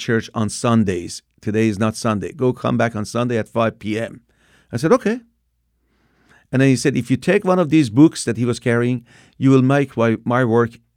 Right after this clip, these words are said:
easier." I said, "How much?" He said, "Nothing." So I said, "Yeah, sure." Each of us took a Bible. So I read the entire New Testament. On Sunday, I went to the church.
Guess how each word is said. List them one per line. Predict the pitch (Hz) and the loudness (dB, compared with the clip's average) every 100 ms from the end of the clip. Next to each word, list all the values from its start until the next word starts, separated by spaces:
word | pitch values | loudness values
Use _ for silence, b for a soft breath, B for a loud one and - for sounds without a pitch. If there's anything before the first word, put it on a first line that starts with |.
| - | 0
easier." | 123 107 98 107 | 2 2 0 -6
I | 113 | -6
said, | - 131 | -4 -2
"How | 151 | 0
much?" | 147 110 - - | 0 -2 -4 -12
He | |
said, | 98 - 92 _ _ _ - | -12 -10 -12 _ _ _ -20
"Nothing." | - - - _ _ _ _ B B | -20 -20 -20 _ _ _ _ B B
So | B 233 | B 2
I | 294 | 4
said, | 220 165 | 4 6
"Yeah, | 240 285 | 4 4
sure." | - 208 | 0 0
Each | 175 226 | 0 0
of | 233 | 0
us | 214 | -2
took | - 214 | -4 -2
a | 190 156 | -2 -2
Bible. | 170 180 180 b b b | -4 -6 -8 b b b
So | - 175 170 | 4 6 6
I | |
read | 165 151 165 _ _ | 6 6 4 _ _
the | 127 | -2
entire | 135 151 147 - _ - | 2 4 2 0 _ -4
New | 139 | 0
Testament. | 156 160 156 156 | 0 0 -2 -2
On | 123 | -2
Sunday, | 117 - 240 226 214 | -2 2 2 6 4
I | 185 | 4
went | 185 | -2
to | 165 | -4
the | 135 | -2
church. | 151 143 | 0 0